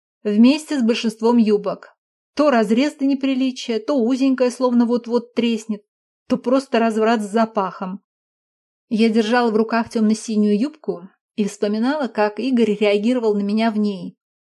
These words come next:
Когда мы ехали с ним домой в ту каморку, где Игорь жил последние дни, на той машине, что сейчас моя,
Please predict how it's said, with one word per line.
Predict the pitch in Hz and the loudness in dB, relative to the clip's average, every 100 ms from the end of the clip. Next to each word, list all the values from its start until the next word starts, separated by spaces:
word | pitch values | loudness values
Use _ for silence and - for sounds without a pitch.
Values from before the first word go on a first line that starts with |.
| _ | _
Когда | - 214 202 | -2 2 4
мы | 226 | 6
ехали | 240 240 202 214 | 6 6 2 -2
с | 208 | -2
ним | 220 208 | -2 0
домой | 202 208 254 311 | 0 2 0 -2
в | |
ту | - 262 | -6 -4
каморку, | 269 285 247 196 - | 0 2 2 0 -4
где | 180 202 220 | -6 -2 0
Игорь | 214 208 | 4 2
жил | 202 208 | 2 0
последние | 208 202 - 208 202 226 | 0 -4 -2 0 2 2
дни, | 202 190 180 _ _ _ - | 0 -4 -8 _ _ _ -4
на | 214 | 0
той | 226 240 | 2 2
машине, | 214 220 - 392 277 | 0 -2 -4 -2 -2
что | - | 0
сейчас | 214 247 247 | -2 -2 0
моя, | 262 262 233 196 175 | 2 4 2 0 -6